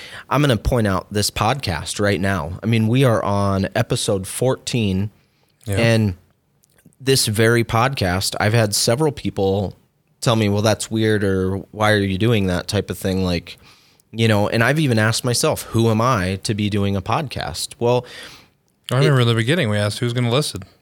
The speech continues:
Speaker 1: Right. And, you know, i-, are we the most successful podcast in the world? Not even close.
Speaker 2: <laughs>
Speaker 1: But listen, we are doing it. We're having an amazing time with it.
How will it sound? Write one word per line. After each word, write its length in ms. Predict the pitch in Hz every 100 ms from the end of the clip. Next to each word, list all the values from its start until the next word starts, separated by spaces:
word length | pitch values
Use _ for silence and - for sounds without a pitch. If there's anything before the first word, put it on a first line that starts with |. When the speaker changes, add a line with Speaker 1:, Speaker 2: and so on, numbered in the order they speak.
| -
Speaker 1:
Right. 360 | 123 151 - - - _ _
And, 320 | 120 120 113 - - _ _ _ _
you 100 | 131
know, 280 | 120 113 139 - _ _ _ -
i-, 40 | - - -
are 160 | 117 113
we 100 | 113
the 80 |
most 240 | 117 117 -
successful 460 | - - 117 -
podcast 560 | 113 127 123 131 123 -
in 80 | 117
the 60 | 113
world? 400 | 156 170 139 - 107
Not 380 | 120 123 113 113
even 260 | 110 113
close. 460 | 113 113 92 82 -
Speaker 2:
<laughs> 80 | 123
Speaker 1:
But 240 | 127 - - - - - - _ _ -
listen, 640 | 131 143 110 95 92 98 -
we 380 | 113 117 110 -
are 140 | 110 110
doing 360 | 107 107 117
it. 220 | 139 156 - _ _ _ _ -
We're 240 | 117 120
having 320 | 131 127 123
an 60 | 110
amazing 440 | 104 107 113 113
time 300 | 101 110 107
with 200 | 98 87
it. 240 | 101 107